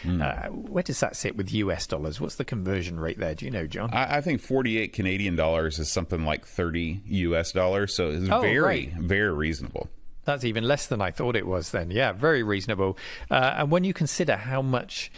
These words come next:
Speaker 2: that C sixty-four or that Amiga means to you, a system that you've cherished for over three decades, we're sending it to get off to get a full recap for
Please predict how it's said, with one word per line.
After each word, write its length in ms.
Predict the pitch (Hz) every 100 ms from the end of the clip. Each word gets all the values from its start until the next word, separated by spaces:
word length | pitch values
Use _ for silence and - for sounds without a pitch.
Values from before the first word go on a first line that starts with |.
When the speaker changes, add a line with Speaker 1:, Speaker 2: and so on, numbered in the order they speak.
| - -
Speaker 2:
that 200 | - -
C 200 | - 127
sixty-four 720 | 113 123 - 113 - 110 107 -
or 140 | 113
that 160 | 95 98
Amiga 380 | 104 113 104 98
means 340 | 107 110 98
to 100 | -
you, 300 | 90 87 90 - - -
a 80 | -
system 340 | - 156 151
that 120 | 127 -
you've 220 | 120 -
cherished 460 | - 143 92 -
for 100 | -
over 200 | 131 107
three 360 | 95 - 139 104
decades, 760 | 92 135 - 78 90 101 - - - - - - -
we're 80 | 120
sending 340 | - 202 160
it 140 | 123 -
to 80 | 123
get 260 | 135 -
off 180 | 127 -
to 100 | 127
get 160 | 120 113
a 20 |
full 200 | - 131
recap 520 | 113 123 - 101 110
for 360 | - 117 107